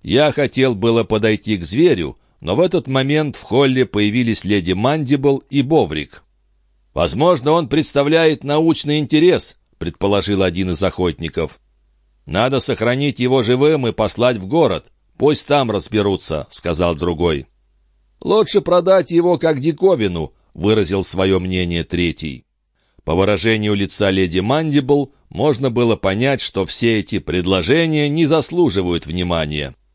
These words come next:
"Раз его поймали в моем лесу,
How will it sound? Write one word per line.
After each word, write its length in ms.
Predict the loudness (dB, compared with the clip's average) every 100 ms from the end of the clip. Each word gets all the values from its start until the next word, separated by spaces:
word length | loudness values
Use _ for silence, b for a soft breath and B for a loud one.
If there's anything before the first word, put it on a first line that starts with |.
| _ _ _ _ -4
"Раз 460 | 2 4 4 0
его 320 | 0 2 2 2
поймали 540 | 2 2 2 2 0
в 140 | -2
моем 480 | 0 0 2 2 2
лесу, 540 | 2 2 2 2 2